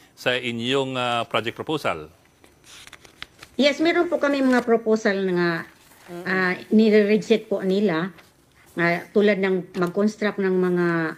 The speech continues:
Speaker 2: ah, mga matataas na gusali. Kasi may, meron po kaming, ano, dito, parang wala, wala po siyang, ano ba yung tawag, monument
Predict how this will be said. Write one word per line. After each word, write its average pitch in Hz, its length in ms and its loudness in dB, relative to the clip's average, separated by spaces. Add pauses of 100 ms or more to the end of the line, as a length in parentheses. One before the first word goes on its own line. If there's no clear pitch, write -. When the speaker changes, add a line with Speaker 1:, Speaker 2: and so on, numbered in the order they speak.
(520)
Speaker 2:
ah, 165 240 -2
mga 165 300 -2 (420)
matataas 170 720 -4
na 156 480 0
gusali. 170 560 -2
Kasi 175 160 0
may, 220 160 4
meron 240 400 2
po 240 80 -2
kaming, 208 560 0 (480)
ano, 190 240 0
dito, 165 560 0 (240)
parang 160 560 0 (1400)
wala, 180 400 2
wala 196 400 0
po 214 80 -6
siyang, 170 560 2 (480)
ano 190 160 4
ba 175 80 0
yung 165 240 0
tawag, 160 320 0
monument 175 480 4